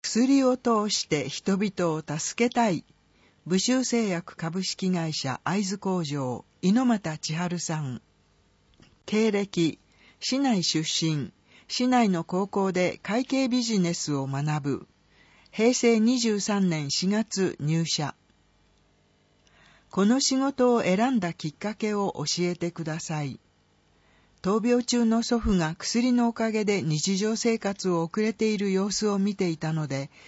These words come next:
薬を通して人々を助けたいと思い、製薬に携わる今の仕事を選びました。また、地元の友人も多く、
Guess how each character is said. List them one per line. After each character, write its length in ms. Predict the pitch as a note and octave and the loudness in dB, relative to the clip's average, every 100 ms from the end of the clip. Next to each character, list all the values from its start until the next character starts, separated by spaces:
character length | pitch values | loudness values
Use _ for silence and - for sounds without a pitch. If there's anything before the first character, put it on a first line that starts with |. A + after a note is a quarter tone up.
| - - - - | -20 -20 -20 -12
薬 340 | - B3 B3+ | -2 0 2
を 140 | C4 C4+ | 2 2
通 240 | C4+ B3+ | 2 2
し 120 | - - | 0 0
て 180 | F3 | -2
人 240 | D3 - G3 | -2 -2 0
々 300 | F#3 - E3 | 0 -2 -2
を 60 | E3 | -2
助 340 | D#3+ - - | -6 -4 -4
け 60 | G#3 | -2
た 160 | G#3+ | -2
い 80 | A3 | -2
と 120 | F3+ | -2
思 260 | E3 E3+ E3+ | 0 0 0
い、 140 | D3 - - | -4 -8 -20
製 320 | - - G#3+ B3 | -6 2 4 6
薬 300 | B3+ - A#3 | 4 2 4
に 160 | A3+ - | 4 2
携 440 | G#3 G#3+ A#3+ A3 | -2 0 0 2
わ 100 | G3 | 2
る 160 | E3 - | 0 2
今 280 | G3+ C4 A#3 | 2 4 4
の 140 | F#3 | 4
仕 160 | - F3+ | 2 2
事 340 | F#3 F#3+ F3+ | 2 2 2
を 180 | E3+ D#3+ | 2 0
選 220 | C3+ D3+ D#3 | -2 -2 -2
び 100 | D#3+ | 0
ま 180 | D#3 E3 | -2 -2
し 200 | - - | -6 -6
た。 180 | B2 - _ _ _ _ _ - | -8 -10 _ _ _ _ _ -2
ま 180 | E3 F3+ | 0 2
た、 220 | F3+ E3 | 0 0
地 160 | C#3 C#3+ | -2 0
元 260 | E3+ G3+ A3+ | 2 2 4
の 160 | A3+ | 4
友 220 | G#3+ G#3+ | 4 2
人 260 | G3+ G#3+ G3+ | 2 2 4
も 300 | G3 G3 G3+ | 4 4 2
多 80 | F#3 | 0
く、 320 | - C#3 | 0 -2